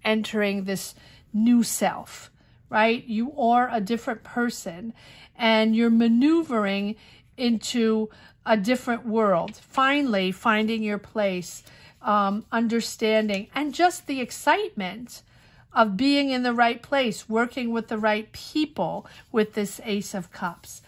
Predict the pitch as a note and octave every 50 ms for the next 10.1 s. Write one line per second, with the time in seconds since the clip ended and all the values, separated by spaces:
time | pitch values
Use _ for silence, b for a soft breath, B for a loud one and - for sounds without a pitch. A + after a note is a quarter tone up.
0 | b b b b b b - C4+ B3+ - - - - - - E4 D#4+ D4 - -
1 | D4 C4+ C#4 C4 B3+ B3 A#3 - - A#3+ B3 B3+ D4 D#4 C#4+ - - D4 C#4 C#4
2 | B3 - - C4 A#3+ A#3 - B3 A#3+ B3 A#3 B3+ C4 B3+ B3+ B3+ B3+ B3 B3 A#3
3 | - - B B B B B B B B B _ _ _ _ _ _ _ _ _
4 | _ - - - - C4 C4 C#4 D4+ D#4 C4+ A3 G3+ F3+ - - G#3+ G3 F#3 F3+
5 | F#3+ G#3 - - A#3+ A3+ G#3+ G#3+ G#3+ G#3 G#3+ A#3 A3+ A#3 B3 A#3+ - C4+ A#3+ A#3
6 | A3+ A3+ A3+ G#3+ A3+ A3 A#3 B3 B3+ A#3+ G3+ G#3 F#3+ F#3 F#3 G3+ A3+ G#3+ G3+ G3
7 | G3 A3+ G#3+ G#3+ G3+ G3+ - A#3 A3+ A3+ A3 A3 G#3+ B B B B B B B
8 | - - B3 A3 - - C#4 C#4 C#4+ C#4+ C#4 B3+ - - C4+ B3 A#3+ A#3 A3 -
9 | A#3+ G#3 G#3+ C4 B3 - A3+ G#3+ - - B3+ C4 C4+ C#4 B3 - G#3+ G3 G3 G3
10 | G3